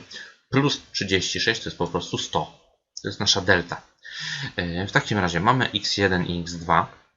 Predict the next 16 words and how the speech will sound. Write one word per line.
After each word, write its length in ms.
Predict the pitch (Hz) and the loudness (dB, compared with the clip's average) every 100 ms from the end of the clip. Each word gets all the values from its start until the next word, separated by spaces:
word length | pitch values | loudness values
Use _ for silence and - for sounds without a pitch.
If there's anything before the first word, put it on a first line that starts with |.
| _ _ _ _ _ _ - | _ _ _ _ _ _ -10
No 140 | 104 104 | -4 0
to 220 | 101 - | 2 2
x 260 | 104 - - | 0 -2 0
jeden 240 | 98 90 | 2 0
to 80 | 92 | 0
jest 160 | 87 104 | -2 0
minus 280 | 101 95 | 0 0
b. 200 | 90 95 85 - _ _ _ - _ _ | 0 0 0 -12 _ _ _ -20 _ _
Napiszę. 480 | - 95 - 80 - - _ _ - - - - | 0 2 2 -6 -8 -14 _ _ -20 -16 -16 -2
Odjąć 300 | 101 92 82 | 0 2 0
pierwiastek 560 | 95 92 98 95 92 87 | -2 2 2 2 -2 0
z 60 | |
delty 300 | 90 87 80 - - _ - - - | 2 2 0 -6 -16 _ -18 -18 -6
przez 300 | - 95 87 | 0 0 2
dwa 200 | 85 - | 0 4
a, 200 | 95 | 4